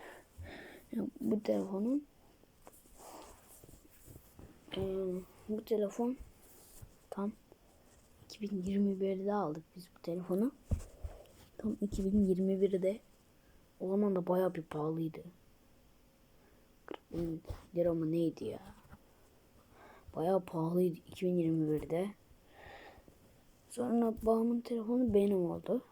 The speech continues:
Bir tane Huawei'si vardı galiba. Evet, Huawei'ydi. Bu da Huawei.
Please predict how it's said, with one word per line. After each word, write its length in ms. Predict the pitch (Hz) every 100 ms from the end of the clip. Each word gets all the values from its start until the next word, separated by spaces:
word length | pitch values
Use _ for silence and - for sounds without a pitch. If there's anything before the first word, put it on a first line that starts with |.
| - - - - - - - - - - - - - - - - - 180
Bir 100 | 180
tane 320 | 180 175 170 - - - -
Huawei'si 640 | 170 180 175 - - 170
vardı 320 | 170 160 165 160
galiba. 540 | 160 160 165 165 170 175
Evet, 260 | 170 160
Huawei'ydi. 760 | 156 160 165 160 165 170 - 196 - - - - - - -
Bu 100 | 180
da 60 | 165
Huawei. 640 | 156 151 156 - 175 196